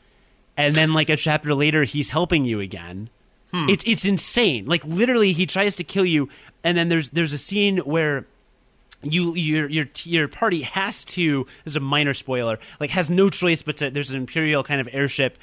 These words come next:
Speaker 1: and they're like, "Oh my God, we're gonna stay here and die, or we have to get on this airship." And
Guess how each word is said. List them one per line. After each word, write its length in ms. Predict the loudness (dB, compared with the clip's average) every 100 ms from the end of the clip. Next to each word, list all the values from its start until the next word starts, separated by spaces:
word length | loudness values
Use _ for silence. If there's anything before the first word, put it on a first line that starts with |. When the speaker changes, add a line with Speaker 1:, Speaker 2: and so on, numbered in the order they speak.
| -20 -20 -4
Speaker 1:
and 180 | 0 2
they're 80 | 4
like, 200 | 2 2
"Oh 60 |
my 120 | 2 4
God, 240 | 2 2
we're 80 | 0
gonna 180 | 0 -2
stay 220 | 0 2
here 160 | 4
and 100 | 2
die, 280 | 2 2 2
or 180 | 2 2
we 120 | 2
have 180 | 0 0
to 80 | -2
get 180 | 0 0
on 120 | -2
this 140 | -4
airship." 460 | -4 -4 -4 -6 -8 -2
And 360 | 2 2 0